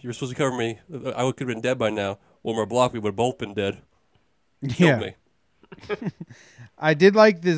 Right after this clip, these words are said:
Speaker 2: the character that would, that knew Bonnie and Clyde. I liked that whole dynamic of this,
Speaker 1: Yep.
Speaker 2: w-,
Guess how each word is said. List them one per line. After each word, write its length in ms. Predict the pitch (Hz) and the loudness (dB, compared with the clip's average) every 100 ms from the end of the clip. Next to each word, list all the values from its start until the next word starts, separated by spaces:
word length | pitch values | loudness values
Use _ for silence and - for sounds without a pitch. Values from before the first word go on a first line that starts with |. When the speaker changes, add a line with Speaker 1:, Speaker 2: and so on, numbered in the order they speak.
| 147 | 0
Speaker 2:
the 220 | 160 151 | 0 0
character 500 | - 156 156 147 160 | 2 4 4 4 2
that 120 | 143 | 2
would, 160 | 131 120 | 2 0
that 160 | 135 | -2
knew 260 | 123 127 139 | 0 2 4
Bonnie 320 | 151 151 160 | 4 6 4
and 100 | 160 | 2
Clyde. 360 | - 165 165 170 | 2 4 4 2
I 140 | 143 | -2
liked 280 | 123 131 - | 0 0 2
that 160 | 143 127 | 0 2
whole 140 | 139 | 0
dynamic 580 | 131 123 113 104 120 147 | 0 -2 -2 -4 -6 -6
of 120 | 135 | 0
this, 340 | 151 156 - _ _ _ _ | 0 0 -8 _ _ _ _
Speaker 1:
Yep. 160 | - 120 | -10 -10
Speaker 2:
w-, 200 | 127 | -10